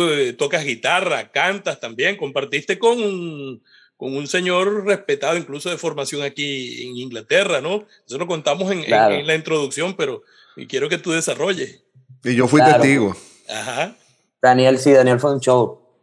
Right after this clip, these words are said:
Speaker 1: Ajá.
Speaker 2: Lo que hicimos en el, en el Ateneo. Eh, sí, yo, yo tuve una breve pasantía musical. Eh, cuando, claro, hablar de C cuatro y después hablar de mi historial como <laughs> músico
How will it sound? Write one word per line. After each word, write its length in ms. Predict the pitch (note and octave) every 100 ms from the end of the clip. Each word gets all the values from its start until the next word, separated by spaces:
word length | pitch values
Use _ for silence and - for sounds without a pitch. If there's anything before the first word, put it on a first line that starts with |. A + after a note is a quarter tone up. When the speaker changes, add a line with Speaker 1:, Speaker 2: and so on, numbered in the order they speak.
| _
Speaker 1:
Ajá. 440 | B2 C3 B2 D3+ A#3 - A2 G#2+
Speaker 2:
Lo 120 | B2 A#2
que 80 |
hicimos 340 | A#2+ A#2+ A#2+ A#2+
en 80 | A2+
el, 120 | G#2
en 320 | F#2+ F#2+ F#2+
el 80 | F#2+
Ateneo. 440 | F#2+ G2+ G#2 F#2 - _ _ - - - _ _ - - - - -
Eh, 320 | A#2 A2+ A2+ A2
sí, 320 | D3+ D#3 C#3+
yo, 120 | C3 B2+ -
yo 180 | A#2+ A#2+
tuve 200 | D#3+ E3+
una 220 | F#3 F#3
breve 1000 | F3 F3+ F3+ F#3 F#3 E3 C#3 A#2 G#2+ - _ _ _ _ _ _
pasantía 840 | C3 C3+ B2+ B2+ C#3+ D#3 D#3+ D3+
musical. 680 | C#3 B2 B2 G2+ B2 G2 F#2 _ _ - - _ _ _ _ _ _ -
Eh, 560 | G#2 A2 G#2 G2+ G2+ - _ _ _ _ _ _ -
cuando, 300 | A#2+ A#2 A#2
claro, 280 | D3 D3+ B2
hablar 260 | B2 B2+
de 80 | D3+
C 140 | E3
cuatro 300 | C3+ E3 D3
y 40 | A#2+
después 260 | A2 A2+
hablar 300 | B2+ C#3+ D3
de 200 | C#3+ C#3+
mi 360 | C3 C3 B2+ A#2
historial 540 | G#2+ - A#2+ B2 B2+
como 180 | - F3
<laughs> 140 | C3 F3
músico 380 | D3 B2+ -